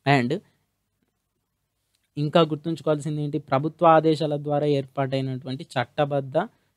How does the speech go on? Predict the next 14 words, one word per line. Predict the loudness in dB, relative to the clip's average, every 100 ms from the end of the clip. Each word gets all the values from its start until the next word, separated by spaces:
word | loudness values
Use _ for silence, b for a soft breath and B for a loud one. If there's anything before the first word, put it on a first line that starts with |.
| _
చట్టేతర | -2 -2 4 4 4 -2
సంస్థలు | -2 -6 -6 -4 -2
కూడా | -2 -2 -4 -8 _
కొన్ని | -4 -2 0
రాజ్యాంగ | 2 0 -2 -4
నిర్వచనంలోకి | -4 -6 -6 -8 -6 -6 -6 -6
వస్తాయని | -6 -4 0 0 -2 -10 -12 _ _ _
తెలియజేయడం | 4 4 4 2 2
జరిగింది. | 0 -2 -4 -12 _ _
మరి | 2 2 0 -2 0 4
ఎవి | 4 4 4
రాజ్యం | 4 2 0 -2 -4 -8 -10 -4
నిర్వచనంలోకి | -2 0 -2 -4 -4 -4 -2
వస్తాయని | -4 -2 0 2 2